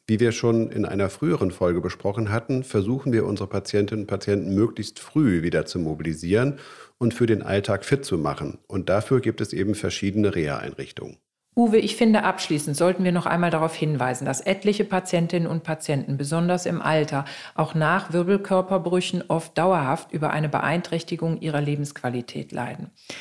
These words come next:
Speaker 2: Daher ist das oberste Ziel insgesamt die Verhinderung der Knochenbrüche. Dazu gehört natürlich eine Sturzprophylaxe und vor allem bezogen auf die osteoporotischen Brüche eine gute medikamentöse Therapie,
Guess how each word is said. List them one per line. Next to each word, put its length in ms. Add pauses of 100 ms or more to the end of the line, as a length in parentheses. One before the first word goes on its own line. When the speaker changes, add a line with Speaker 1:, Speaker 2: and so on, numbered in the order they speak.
(280)
Speaker 2:
Daher 260
ist 160
das 240
oberste 460
Ziel 280
insgesamt 760
die 80
Verhinderung 720
der 140
Knochenbrüche. 760 (460)
Dazu 320
gehört 280
natürlich 520
eine 180
Sturzprophylaxe 1080
und 160
vor 200
allem 240
bezogen 400
auf 180
die 140
osteoporotischen 1120
Brüche 460
eine 180
gute 380
medikamentöse 1040
Therapie, 640